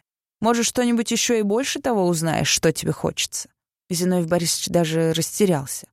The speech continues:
Он глядел то на стоявшего у притолоки Сергея, то на жену, спокойно присевшую со скрещенными руками на краю постели, и ничего не понимал, к чему это близится. "Что ты, эта змея, делаешь?" — насилу собрался он выговорить, не поднимаясь с кресла.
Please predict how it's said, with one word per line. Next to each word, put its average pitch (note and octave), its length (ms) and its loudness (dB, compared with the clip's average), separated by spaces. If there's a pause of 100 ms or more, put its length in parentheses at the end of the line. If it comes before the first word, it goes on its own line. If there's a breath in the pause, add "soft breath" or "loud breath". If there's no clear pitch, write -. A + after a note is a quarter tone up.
(240)
Он F3+ 180 0
глядел F#3+ 440 0
то G#3 200 -2
на F#3 120 0
стоявшего F3+ 680 0
у E3 100 2
притолоки E3 540 -2
Сергея, F3+ 560 0
то F3 120 -6
на F3 120 -2
жену, F#3+ 380 -6 (280)
спокойно G#3 520 0
присевшую G3 580 0
со F#3 160 -2
скрещенными F3+ 640 0
руками F#3 340 2
на E3+ 100 0
краю F3+ 320 0
постели, E3+ 600 -4 (400 soft breath)
и - 140 -2
ничего G3 460 2
не F3+ 140 2
понимал, F#3 580 -2
к - 80 -18
чему E3+ 280 0
это D3+ 180 -4
близится. E3 640 -6 (520)
"Что - 300 -4
ты, F3+ 160 -2
эта F3 200 0
змея, F3+ 360 2
делаешь?" — E3 600 -4
насилу D#3+ 400 -4
собрался D#3+ 580 -4
он D#3+ 100 -6
выговорить, E3+ 560 -2
не D#3+ 140 -2
поднимаясь E3 560 -2
с - 100 -4
кресла. - 460 -8